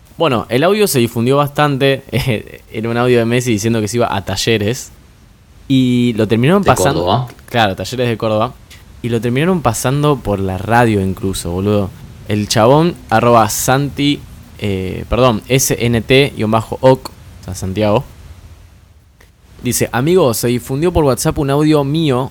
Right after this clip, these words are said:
Speaker 1: hablando como Messi, diciendo que se va a Talleres y lo acaban de pasar por la radio.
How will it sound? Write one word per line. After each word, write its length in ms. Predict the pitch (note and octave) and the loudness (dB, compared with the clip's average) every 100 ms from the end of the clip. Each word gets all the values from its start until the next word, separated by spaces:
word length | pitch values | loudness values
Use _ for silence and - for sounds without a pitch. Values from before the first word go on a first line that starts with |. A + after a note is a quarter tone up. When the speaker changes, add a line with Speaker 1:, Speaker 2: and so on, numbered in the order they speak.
| - | -6
Speaker 1:
hablando 400 | F2+ B2+ D3 C3+ | -2 -2 0 -2
como 200 | A#2 A2 | -2 -2
Messi, 380 | C3+ C#3 D3+ D3+ | -2 -2 -2 -4
diciendo 340 | A#2+ A2+ C#3+ C#3 | -4 -4 -2 0
que 100 | A#2+ | -2
se 160 | - | 0
va 100 | A2+ | 0
a 80 | B2+ | 2
Talleres 540 | A#2+ G#2+ C3 C3+ C#3 - | 0 0 2 2 0 -2
y 80 | A2 | -2
lo 80 | |
acaban 260 | G#2+ C3 C3+ | 0 2 2
de 80 | A2+ | 2
pasar 340 | G#2 - A#2 | 0 -2 0
por 120 | A2 | 2
la 100 | A2 | 0
radio. 500 | G2+ G#2 F#2+ F2 D#2+ | 0 0 0 -2 -6